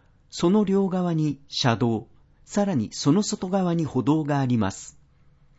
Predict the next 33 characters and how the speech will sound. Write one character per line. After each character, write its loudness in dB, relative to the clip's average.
高 4
架 -2
の 2
左 0
側、 -2
宮 4
の 4
橋 -4
交 0
差 -2
点 2
方 0
向 0
に 2
は -2
左 0
折 -2
直 -2
進 2
ラ 2
イ 0
ン 0
と -8
右 2
折 -4
専 4
用 4
ラ 2
イ 0
ン 2
が 0
あ -2
り、 -10